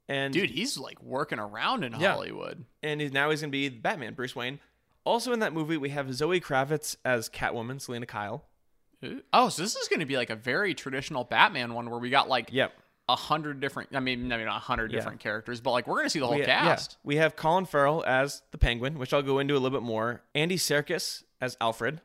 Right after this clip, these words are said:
Speaker 2: Uh, what?
Speaker 1: He's playing Alfred Pennyworth.
Speaker 2: One, love him. Andy Serkis, fantastic.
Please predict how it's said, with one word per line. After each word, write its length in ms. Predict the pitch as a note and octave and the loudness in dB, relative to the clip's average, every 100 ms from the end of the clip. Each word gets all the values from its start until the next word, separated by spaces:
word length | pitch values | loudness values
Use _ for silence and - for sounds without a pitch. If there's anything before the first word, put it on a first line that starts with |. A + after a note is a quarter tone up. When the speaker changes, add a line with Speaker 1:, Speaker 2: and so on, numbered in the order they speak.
| B2+ | 4
Speaker 2:
Uh, 300 | A#2+ B2 A#2+ - _ _ _ _ | 4 4 2 -2 _ _ _ _
what? 400 | A2 A#2+ F4 - - | -4 0 0 0 -14
Speaker 1:
He's 180 | B2 B2 | -12 -6
playing 240 | C3 B2+ | -4 -2
Alfred 340 | A#2 C3 E3 C#3+ | 0 0 0 0
Pennyworth. 480 | C3+ B2 D#3+ - | 0 0 -4 -6
Speaker 2:
One, 360 | C3 G3 G#3+ G#3 - - - | 0 4 4 2 -6 -20 -10
love 280 | C#3 C#3 A#2+ | 4 4 4
him. 200 | B2 D#3+ - | -2 -4 -2
Andy 220 | D#3 D#3+ | 0 0
Serkis, 420 | - D3 D#3+ - | 0 -2 -2 -6
fantastic. 1120 | B2+ A#2 - - - G3 F#3 - - - - | -8 -8 -10 -18 -2 4 4 2 -10 -16 -20